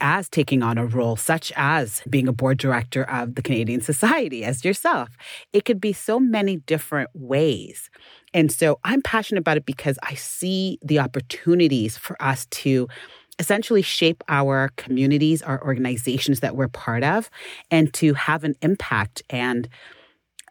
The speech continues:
I'm passionate about sharing with others in the different ways they can do it and letting them know it doesn't have to be in a classic way. It can be in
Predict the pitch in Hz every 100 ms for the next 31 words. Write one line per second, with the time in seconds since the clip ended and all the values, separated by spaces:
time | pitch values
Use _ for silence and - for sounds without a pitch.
0 | _ _ - 175 175 196 226 - 269 180
1 | 170 - - - 160 160 160 135 - 143
2 | 127 110 104 - 143 131 147 147 123 135
3 | 135 - 123 - 117 110 135 120 101 -
4 | - 131 123 143 151 143 135 127 120 123
5 | 156 - 143 147 143 139 113 - 113 123
6 | 117 101 - - - - 131 123 - -
7 | 135 117 - 123 117 - 117 104 98 -
8 | - - 131 135 127 127 120 143 123